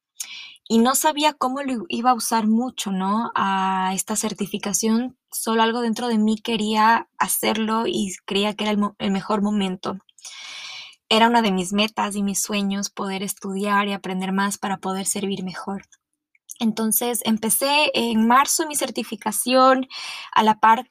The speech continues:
que iba con mi trabajo. Y aquí un dato curioso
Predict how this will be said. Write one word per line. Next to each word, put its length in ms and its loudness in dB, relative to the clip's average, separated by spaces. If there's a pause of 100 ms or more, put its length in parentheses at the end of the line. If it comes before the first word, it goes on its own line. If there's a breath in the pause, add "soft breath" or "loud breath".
que 80 -4
iba 160 2
con 200 -2
mi 100 -2
trabajo. 540 -2 (720 loud breath)
Y 1000 0
aquí 340 -10
un 460 0
dato 580 -2 (160)
curioso 580 -4